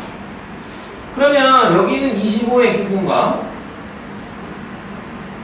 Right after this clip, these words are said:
이십오의 마이너스 X승의 합도 A로 표현할 수 있게 된다. 얘는 오의 몇 승이니까? 이 x 승.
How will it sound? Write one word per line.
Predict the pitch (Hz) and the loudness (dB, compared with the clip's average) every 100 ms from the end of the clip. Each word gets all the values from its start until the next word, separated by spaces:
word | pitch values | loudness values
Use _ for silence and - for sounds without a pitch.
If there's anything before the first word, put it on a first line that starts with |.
| - | -10
이십오의 | 151 175 202 208 208 202 | -4 -2 2 6 8 8
마이너스 | 151 170 180 165 | 6 6 4 2
X승의 | 151 165 165 175 170 | 0 0 2 2 4
합도 | 170 165 208 214 226 - - - - - - - - - - - - | 2 0 -2 0 0 -2 -10 -12 -12 -12 -12 -12 -12 -12 -12 -4 2
A로 | 170 170 170 | 6 8 6
표현할 | 180 170 - | 4 0 0
수 | 139 | -2
있게 | 127 120 | -4 -2
된다. | 117 - 104 - - - - - - - - - - - - - - - - - - - - - | 0 0 0 0 -4 -10 -12 -12 -14 -14 -14 -12 -14 -14 -14 -14 -12 -12 -12 -12 -12 -12 -12 -6
얘는 | 151 143 | 0 2
오의 | 143 170 175 175 | 6 8 6 6
몇 | 123 | 4
승이니까? | 120 160 135 - | 4 2 -2 -2
이 | - - 165 | -2 -2 0
x | 165 160 | 0 0
승. | 120 104 | -2 -2